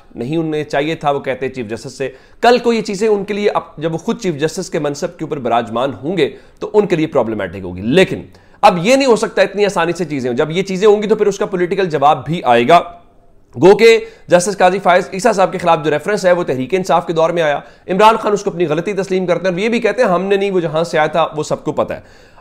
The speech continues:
अब इमरान खान ने ऑडियो लीक्स की तहकीकात के लिए जो जुडिशल कमीशन बनाया गया है उसको आज बाकायदा तौर पे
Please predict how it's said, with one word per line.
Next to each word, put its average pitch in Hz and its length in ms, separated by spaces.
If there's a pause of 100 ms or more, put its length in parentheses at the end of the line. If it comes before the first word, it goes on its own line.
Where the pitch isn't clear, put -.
अब - 360
इमरान 202 300
खान 196 260
ने 208 160
ऑडियो 180 340
लीक्स 190 220
की 202 100
तहकीकात 175 560
के 190 60
लिए 180 240
जो 170 340
जुडिशल 151 460
कमीशन 160 420
बनाया 123 280
गया 160 220
है - 360
उसको 196 420
आज 151 460
बाकायदा 160 600
तौर 139 260
पे 139 320